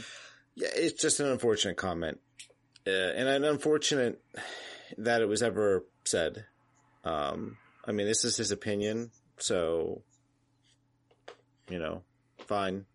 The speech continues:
that's your opinion. Um, but it's not an opinion I think that we all agree with, because, you know, like you said, Michael, if he had explained it in a different way, like,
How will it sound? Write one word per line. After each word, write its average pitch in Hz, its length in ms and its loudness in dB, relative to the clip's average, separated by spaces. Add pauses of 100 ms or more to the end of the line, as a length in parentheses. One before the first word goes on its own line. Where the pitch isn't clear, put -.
that's 104 160 -6
your 101 80 2
opinion. 92 460 -2 (760)
Um, 90 580 -2 (400)
but 101 300 2
it's - 280 -2
not 101 400 0
an 104 100 -2
opinion 95 440 -2
I 85 180 0
think 92 480 -6
that 92 300 0
we 95 120 0
all 87 120 0
agree 101 240 0
with, 87 380 -2
because, 90 800 -2 (1600)
you 123 120 0
know, 107 260 2 (580)
like 127 160 0
you 131 80 -2
said, 113 340 2
Michael, 101 440 0
if 95 100 -4
he - 100 2
had 110 140 4
explained 113 500 0
it 104 180 2
in 101 140 -2
a 98 40 0
different 101 300 -6
way, 92 300 2
like, 90 400 -2